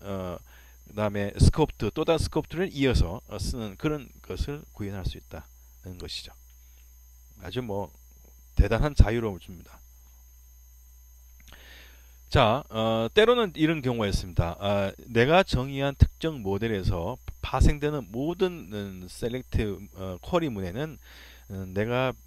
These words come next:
필요로 하는 기본적인 그런 스코프를 반영하고 싶을 때가 있습니다. 다시 말해서 특정 모델에 대해서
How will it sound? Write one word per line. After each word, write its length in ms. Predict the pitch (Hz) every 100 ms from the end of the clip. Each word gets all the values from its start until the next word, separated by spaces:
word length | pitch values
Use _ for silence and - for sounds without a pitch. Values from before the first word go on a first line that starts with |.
| 92 -
필요로 300 | - 165 156
하는 160 | 131 -
기본적인 960 | - 165 202 196 - 139 135 165 160 127
그런 200 | 113 110
스코프를 720 | - - 135 - 120 127 135
반영하고 480 | - 101 110 113 110
싶을 220 | - -
때가 180 | 104 90
있습니다. 340 | 82 - 80 -
다시 280 | - -
말해서 640 | 165 120 95 113 104 95 139 - - - -
특정 320 | - - 214 170
모델에 320 | 120 139 151
대해서 600 | 113 104 101 147 135 131